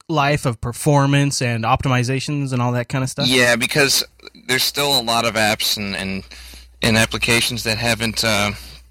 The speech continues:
Speaker 2: you know, added the support for Wayland yet, and I think that's gonna be all, all during twenty fourteen, and then in twenty fifteen it's just gonna be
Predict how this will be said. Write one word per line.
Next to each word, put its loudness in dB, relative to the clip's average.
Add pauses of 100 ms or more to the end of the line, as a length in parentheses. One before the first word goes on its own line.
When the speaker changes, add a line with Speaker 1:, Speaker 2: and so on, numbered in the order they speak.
Speaker 2:
you -2
know, 0
added 2
the -2
support -6
for -6
Wayland -4
yet, 2
and -4
I -2
think -4
that's 0
gonna -2 (400)
be 2 (500)
all, 2 (260)
all 0
during 0
twenty -2
fourteen, 0
and 0
then 0
in -2
twenty -2
fifteen -2
it's -4
just -4
gonna -8
be -6